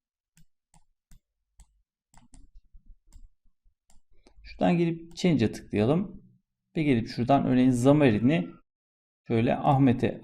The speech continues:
atayalım. Submit diyelim. Bakın Zamarin buradan gider, Ahmet'e gelir. Ya da gelip şuradan örneğin şuna change diyelim. Örneğin H T M L'yi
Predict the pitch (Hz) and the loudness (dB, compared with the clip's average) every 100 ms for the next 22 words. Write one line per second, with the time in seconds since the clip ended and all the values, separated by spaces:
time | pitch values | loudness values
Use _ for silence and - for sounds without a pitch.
0 | - 95 95 90 - - 80 - 95 - | -12 -4 -4 -4 -8 -2 2 2 0 -10
1 | 101 107 156 - - - 113 113 120 117 | -6 -4 -2 -6 -10 -10 -4 2 4 4
2 | 113 110 104 104 101 - 160 127 104 101 | 4 0 2 0 0 0 2 4 2 0
3 | - - 139 220 - _ _ - - - | -6 -4 -4 -6 -8 _ _ -20 -20 -20
4 | - - - 165 127 123 123 - 110 107 | -20 -12 -4 -2 0 0 -2 -4 0 2
5 | 117 120 - _ _ _ - 113 107 104 | 2 0 -8 _ _ _ -12 -8 -6 -6
6 | - - 101 - 147 143 - 139 139 143 | -8 -10 -10 -4 -6 -4 0 2 4 0
7 | - _ _ _ _ _ - 139 139 139 | -4 _ _ _ _ _ -4 2 4 4
8 | 127 139 139 139 135 131 127 127 127 - | 2 2 2 4 6 6 6 6 4 2